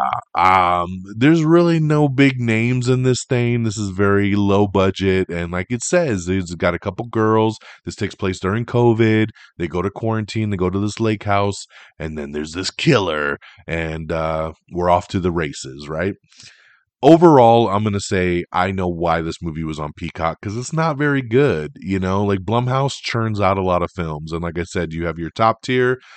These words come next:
that goes to the theater, and then you got your bottom tier, which goes straight to streaming. You know, you see these kind of movies pop up on, like, Hulu and Prime and Peacock. And I get it. Not that I hated watching this movie,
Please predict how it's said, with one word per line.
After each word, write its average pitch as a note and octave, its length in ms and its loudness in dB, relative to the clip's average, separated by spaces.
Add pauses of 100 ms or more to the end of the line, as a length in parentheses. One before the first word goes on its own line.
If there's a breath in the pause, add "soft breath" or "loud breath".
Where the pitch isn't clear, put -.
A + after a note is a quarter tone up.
(160 loud breath)
that G2 120 0
goes G#2+ 280 2
to G#2 100 -2
the G2+ 140 0
theater, D3 440 4 (260 soft breath)
and F#2 100 -6
then G#2 140 -2
you G2+ 80 -4
got G2+ 240 -2
your F2 100 -12
bottom G#2 320 4
tier, G2 300 2
which F#2 220 -2
goes F#2+ 180 0
straight F2 300 -6
to E2+ 60 -14
streaming. D#2+ 540 -6
You D#2+ 80 -8
know, E2 140 -6
you E2+ 160 -6
see F2+ 180 -8
these E2+ 180 -8
kind E2+ 200 -8
of D#2+ 60 -8
movies D#2+ 280 -6
pop D#2 160 -6
up D#2 220 -8
on, D#2 80 -10
like, D2 200 -10
Hulu F#2+ 420 2 (280 loud breath)
and D#2+ 160 -10
Prime F2 640 0
and F2+ 160 -10
Peacock. F2+ 480 -4 (500 soft breath)
And G2 460 -4 (420 soft breath)
I B2+ 140 4
get C#3 260 4
it. D2+ 200 -4 (200)
Not C#3+ 300 -2
that C4+ 120 -2
I E3 180 0
hated B2+ 520 4
watching C#3+ 380 0
this D3 180 -2
movie, D3 380 0